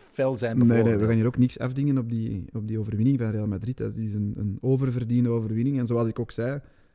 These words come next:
Speaker 2: wat je ook al voelde voor de rust, ze gaan
Speaker 1: Ja,
Speaker 2: die match
Speaker 1: misschien
Speaker 2: hier
Speaker 1: toch
Speaker 2: altijd
Speaker 1: nog één
Speaker 2: winnen.
Speaker 1: ding, Casemiro, Koen.
Speaker 2: Ja,
Speaker 1: Eh,
Speaker 2: nee, daar, daar wil ik eigenlijk niks meer over zeggen. Want
Speaker 1: want
Speaker 2: die
Speaker 1: hij
Speaker 2: gaan nu
Speaker 1: staat
Speaker 2: de
Speaker 1: zestig
Speaker 2: Clasico
Speaker 1: minuten op het veld,
Speaker 2: Ja, hij gaat de
Speaker 1: hè,
Speaker 2: Clasico
Speaker 1: zonder
Speaker 2: spelen.
Speaker 1: geel te krijgen.
Speaker 2: Ja.
Speaker 1: En dat is, dat is echt verbazingwekkend, hè. Dus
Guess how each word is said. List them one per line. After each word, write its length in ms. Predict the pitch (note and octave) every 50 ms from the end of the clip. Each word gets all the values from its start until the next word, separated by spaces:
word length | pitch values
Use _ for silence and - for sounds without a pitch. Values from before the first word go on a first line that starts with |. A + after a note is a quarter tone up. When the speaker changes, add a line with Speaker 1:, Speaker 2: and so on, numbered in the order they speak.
| _ _
Speaker 2:
wat 140 | - C3
je 60 | B2+ A#2
ook 160 | B2 A#2+ C3+
al 80 | A#2+
voelde 260 | G#2+ G#2+ B2 C3+ C3+ B2
voor 200 | A2 A2+ A2+ G#2+
de 80 | A#2
rust, 160 | B2+ C3+ -
ze 80 | - B2+
gaan 80 | A#2 A2
Speaker 1:
Ja, 60 | G#2+
Speaker 2:
die 100 | G#2+ G#2
match 180 | C3 F3+ -
Speaker 1:
misschien 140 | - C3+ A2+ C#3+
Speaker 2:
hier 80 | E3
Speaker 1:
toch 60 | - - -
Speaker 2:
altijd 180 | - A#2 A#2+
Speaker 1:
nog 0 | C3+ B3+
één 100 | A#3 -
Speaker 2:
winnen. 160 | B3 C4 D4+
Speaker 1:
ding, 140 | C#4+ - _ _ _ _
Casemiro, 680 | - F#3 F3 - E3 D3+ D3+ D3+ C#3 A#3 F#3+ - G#3+ -
Koen. 320 | - - G#3 G#3 A3 A#3 - - -
Speaker 2:
Ja, 320 | C3+ C3+ C3 A#2 - - -
Speaker 1:
Eh, 200 | - C#3 C#3+ D3
Speaker 2:
nee, 220 | C#3+ C#3+ D3 D#3 D3+
daar, 260 | C#3+ D3 D3 C#3 D3
daar 120 | D3+ D3+
wil 120 | D3+ E3 F3+
ik 60 | E3+ -
eigenlijk 220 | F3 F#3 G3+ F#3 E3
niks 160 | F#3 F#3 -
meer 120 | F3+ D#3+
over 200 | D#3 D3 C3+ A#2+
zeggen. 220 | A2+ B2+ C3 B2+ B2
Want 120 | B2 A#2+
Speaker 1:
want 100 | C#3+ C3+
Speaker 2:
die 100 | C3+ C#3
Speaker 1:
hij 80 | D3+ D#3
Speaker 2:
gaan 120 | F3+ F3
nu 60 | E3 D#3
Speaker 1:
staat 20 |
Speaker 2:
de 40 | -
Speaker 1:
zestig 200 | - F#3 - G#3
Speaker 2:
Clasico 120 | - F#3+ -
Speaker 1:
minuten 220 | F#3+ F#3 F3+ E3
op 100 | E3 -
het 120 | D#3 -
veld, 280 | - D#3 E3+ G3 A#3 -
Speaker 2:
Ja, 80 | E3 E3+
hij 100 | D#3+ E3
gaat 60 | D#3+ C#3
de 40 | -
Speaker 1:
hè, 40 | -
Speaker 2:
Clasico 360 | - E3+ - - - - G3
Speaker 1:
zonder 220 | E3+ A#3+ C4 C4+ -
Speaker 2:
spelen. 160 | D#3 D#3 D3+
Speaker 1:
geel 140 | D#3+ D3+ D#3
te 80 | D3+
krijgen. 260 | C#3+ D3+ C#3+ C#3 C#3
Speaker 2:
Ja. 60 | D3 D3+
Speaker 1:
En 40 | D3
dat 80 | D#3+ F3+
is, 80 | -
dat 160 | - C3+ D3 D3+
is 80 | -
echt 180 | - F3+ - -
verbazingwekkend, 680 | - D#3 C3+ C3 C#3 C#3+ C3 B2+ A#2 A2 G#2 - G#2+ A2+
hè. 80 | D#3+
Dus 200 | C#3+ C3+ A#2+ -